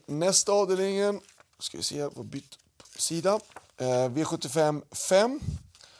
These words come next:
Eh, nio Joviality blir ju såklart oerhört hårt betrodd och säkerligen den mest, ehm, sträckade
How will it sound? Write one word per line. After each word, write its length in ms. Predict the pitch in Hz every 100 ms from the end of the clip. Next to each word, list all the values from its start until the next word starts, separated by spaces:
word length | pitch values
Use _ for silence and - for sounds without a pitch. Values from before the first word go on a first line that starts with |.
| - - - _ _
Eh, 520 | 147 160 165 165 170 165 - _ _ _ _ _ _ _ _ _ _ _ _ _ _
nio 400 | 175 208 214 202
Joviality 760 | 165 190 175 175 175 165 -
blir 260 | 131 135 147
ju 120 | 143
såklart 480 | 127 139 - 131 127 - _
oerhört 460 | 214 202 165 143 -
hårt 320 | 135 131 127
betrodd 460 | 123 - 123 123 -
och 420 | 143 127 - -
säkerligen 680 | - - 139 131 120 117 127
den 180 | 120 120
mest, 400 | 123 120 - -
ehm, 640 | 135 120 117 113 110 110 104
sträckade 540 | - 139 - 156 180